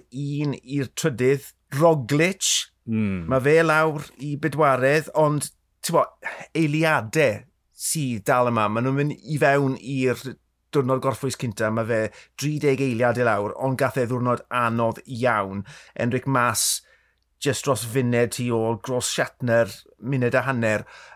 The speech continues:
Speaker 1: Dwi ddim yn siŵr os oedd pobl yn disgwyl gymaint o siglad yn y dosbarthiad, ond, t'mo, gyda'r diwrnod gorffwys cynta yna i ddod, oedd e'n amlwg bod pawb wedi jyst gwaghau'r tanc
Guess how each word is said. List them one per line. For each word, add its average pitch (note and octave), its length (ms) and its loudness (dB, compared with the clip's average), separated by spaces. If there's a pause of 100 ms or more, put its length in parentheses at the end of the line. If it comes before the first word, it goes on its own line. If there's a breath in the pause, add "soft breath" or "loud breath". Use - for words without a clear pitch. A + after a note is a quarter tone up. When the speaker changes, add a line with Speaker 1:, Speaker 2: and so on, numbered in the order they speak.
(220 loud breath)
Speaker 1:
Dwi D#3 140 0
ddim E3+ 100 -4
yn - 80 -4
siŵr C#3 560 -2
os - 240 -6
oedd C3+ 140 -10 (160)
pobl C#3 320 0
yn C3 100 -4
disgwyl C#3 480 -2
gymaint C3+ 300 0
o G#2+ 80 -2
siglad B2+ 760 0 (380 loud breath)
yn C#3+ 180 4
y C3 60 0
dosbarthiad, A#2+ 720 0
ond, B2 220 0 (100)
t'mo, A#2+ 160 0 (100)
gyda'r C#3+ 540 0
diwrnod D3 260 2
gorffwys C#3 640 0
cynta C3 320 2
yna A#2 200 2 (400)
i C3 160 0
ddod, A#2 400 2
oedd B2+ 140 -2
e'n A#2+ 100 -8 (120)
amlwg B2+ 680 2
bod B2 260 0
pawb D3+ 400 0
wedi A#2+ 160 -8
jyst - 220 -6 (120)
gwaghau'r B2+ 720 2 (100)
tanc C3 440 -4